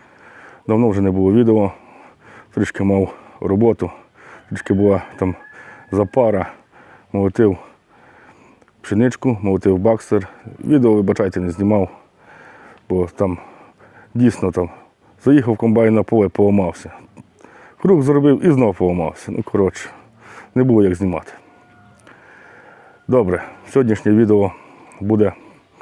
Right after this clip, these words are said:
не про пшеницю, а буде про трактор, про, про фільтр,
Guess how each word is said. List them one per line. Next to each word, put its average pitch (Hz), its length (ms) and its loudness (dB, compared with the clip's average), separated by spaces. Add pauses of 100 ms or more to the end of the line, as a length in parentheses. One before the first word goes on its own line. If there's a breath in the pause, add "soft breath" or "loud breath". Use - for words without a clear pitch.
(440 loud breath)
не 107 100 0
про 95 160 -4
пшеницю, 135 500 0 (180)
а - 80 -8
буде 104 380 0 (140)
про 95 220 0
трактор, 101 500 -2 (160)
про, 98 260 -2 (1400 loud breath)
про 104 140 0
фільтр, 107 460 0